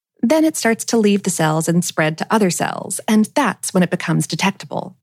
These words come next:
Schmidtke suggests that everyone who has been at a protest rally get tested between three and seven days after participating,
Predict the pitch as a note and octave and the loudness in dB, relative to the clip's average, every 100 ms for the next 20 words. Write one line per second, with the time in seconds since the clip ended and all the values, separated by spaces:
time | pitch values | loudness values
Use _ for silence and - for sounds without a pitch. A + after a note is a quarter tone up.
0 | _ _ _ _ _ _ - - D#4+ - | _ _ _ _ _ _ -6 0 0 2
1 | E4 - B3 D#3+ D#3+ - - F#3 - C4 | 0 0 0 0 -2 -4 -4 -2 0 2
2 | C#4+ D4 C#4+ D4+ C4+ G3 G#3+ A#3+ - G#3+ | 2 4 2 0 2 4 4 2 0 -2
3 | - A#3 - G#3 G#3+ G#3 G3+ C4+ D4 - | 0 -6 0 2 4 2 0 -2 -2 -4
4 | A#3+ A#3 A#3 G#3+ G3 - A3 G#3 - C#4 | -4 -2 -2 -2 -4 0 2 2 0 0
5 | C#4+ C#4+ - C#4+ - F#3 F#3+ F#3+ E3+ D#3+ | 2 2 2 2 2 2 2 2 2 0
6 | E3 E3 D#3 D#3+ - E3 F3+ - - - | -2 -4 -6 -8 -8 -4 -4 -6 -6 -6
7 | - - | -4 -8